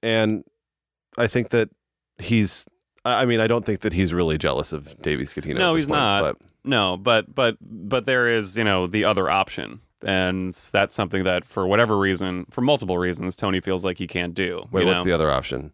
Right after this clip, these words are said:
Speaker 2: Uh, like, leaving. Like, you
Speaker 1: Oh,
Speaker 2: know,
Speaker 1: yeah,
Speaker 2: he,
Speaker 1: totally.
Speaker 2: he could, he could go on denying to himself the lifestyle he's living and, and continue to feel all this kind of, you know, um, emotional
Speaker 1: Angst.
Speaker 2: turmoil, I guess, or, or
Speaker 1: Totally.
Speaker 2: diarrhea of the brain,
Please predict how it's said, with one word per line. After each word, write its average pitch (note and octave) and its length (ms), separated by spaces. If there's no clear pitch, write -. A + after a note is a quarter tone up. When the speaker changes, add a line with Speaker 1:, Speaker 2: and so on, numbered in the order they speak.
Speaker 2:
Uh, G2+ 280
like, G#2+ 160
leaving. G#2+ 400
Like, G2+ 220
you A#2 100
Speaker 1:
Oh, - 60
Speaker 2:
know, F#2 120
Speaker 1:
yeah, B2 200
Speaker 2:
he, G#2 80
Speaker 1:
totally. E2+ 400
Speaker 2:
he G#2+ 340
could, A2 260
he A#2+ 160
could A2 180
go B2 140
on A#2+ 320
denying G#2 460
to G#2+ 80
himself F#2+ 480
the G2+ 100
lifestyle F#2+ 460
he's F#2 180
living G2+ 460
and, F2+ 240
and F#2+ 180
continue G2+ 320
to F2+ 100
feel F#2+ 280
all F#2 160
this F2+ 280
kind F#2 200
of, F2 200
you F#2+ 120
know, F2+ 280
um, F2+ 600
emotional F#2 600
Speaker 1:
Angst. - 100
Speaker 2:
turmoil, F#2+ 680
I F2+ 100
guess, F#2 540
or, F2+ 240
or - 20
Speaker 1:
Totally. F#2+ 320
Speaker 2:
diarrhea F#2+ 500
of F#2 300
the F#2+ 80
brain, F#2+ 380